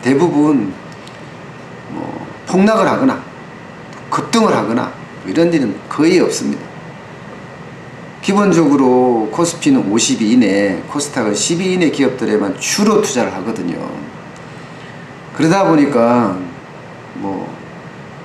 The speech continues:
급등락, 음, 거의 없습니다. 급등락은 안정적으로 그냥 이자보다는 좀 더 많이 가져가는 그런 수준으로 이제 운영을 할 생각이고,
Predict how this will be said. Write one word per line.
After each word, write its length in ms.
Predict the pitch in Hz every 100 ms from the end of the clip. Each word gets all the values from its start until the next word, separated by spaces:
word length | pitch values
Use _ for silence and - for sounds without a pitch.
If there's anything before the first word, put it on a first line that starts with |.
| -
급등락, 680 | 151 143 170 165 127 98 - - - - -
음, 240 | 117 139 -
거의 500 | - - - - 240
없습니다. 400 | 262 - - 67 - - -
급등락은 440 | - - - - - - - - - - - - - - - - - - -
안정적으로 720 | - 123 151 185 156 131 107
그냥 540 | 104 104 104 104 107 95 - - - -
이자보다는 640 | 117 135 120 113 101 85
좀 200 | 98 95
더 140 | 92
많이 320 | 87 71 90 104
가져가는 560 | 98 85 87 76 87 76 - - - -
그런 320 | - 175 190
수준으로 600 | 165 - 120 135 123 107 95
이제 340 | 87 87 80 80 - - - - - - - - - - - - - - - - - - - - - - - -
운영을 400 | - 160 170 135
할 100 | 123
생각이고, 1000 | 117 127 127 127 107 92 101 107 98 85